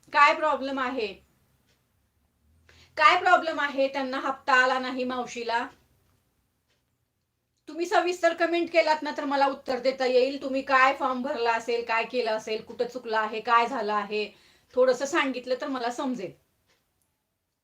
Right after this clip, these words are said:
फक्त जानेवारीपासून हप्ता नाही आला एवढं सांगताय तुम्ही, पण तुम्ही मला सांगा ना की अगोदर काय,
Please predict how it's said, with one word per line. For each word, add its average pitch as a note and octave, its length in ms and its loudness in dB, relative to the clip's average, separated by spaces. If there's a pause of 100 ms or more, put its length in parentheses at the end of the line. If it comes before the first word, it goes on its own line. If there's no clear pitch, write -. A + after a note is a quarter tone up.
(600)
फक्त C#4 240 -10
जानेवारीपासून D4+ 800 -2
हप्ता D4 340 -2
नाही C#4+ 260 -2
आला C4+ 200 0
एवढं C#4 220 0
सांगताय B3+ 420 -2
तुम्ही, B3+ 260 -6
पण D4+ 180 -4
तुम्ही C#4+ 260 -4
मला D4 240 -6
सांगा C#4 300 -6
ना C#4 120 -8
की C4 160 -8
अगोदर A#3+ 380 0
काय, A#3+ 280 -2